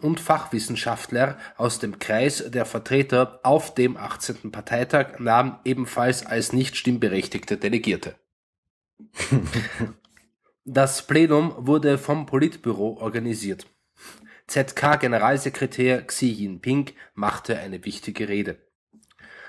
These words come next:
Das Plenum hat die Arbeit berichtend zugehört und diskutiert, dass das Politbüro anvertraut, Xi Jinping mit und beraten und verabschiedet die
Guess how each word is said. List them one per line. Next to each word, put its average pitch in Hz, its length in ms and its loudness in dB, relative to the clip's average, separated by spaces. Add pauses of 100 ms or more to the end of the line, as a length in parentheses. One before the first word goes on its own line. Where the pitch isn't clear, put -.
(240)
Das - 380 0
Plenum 135 640 2
hat - 240 0
die 127 100 -2
Arbeit 123 600 0
berichtend 120 580 0
zugehört 123 640 -2
und - 280 -8
diskutiert, 120 760 -2 (300)
dass 123 220 2
das 117 260 -2
Politbüro 120 680 0
anvertraut, 139 800 0
Xi - 220 0
Jinping 127 720 0
mit 170 340 0
und 117 300 -6
beraten 113 520 2
und 127 240 -4
verabschiedet - 920 -4
die 123 260 2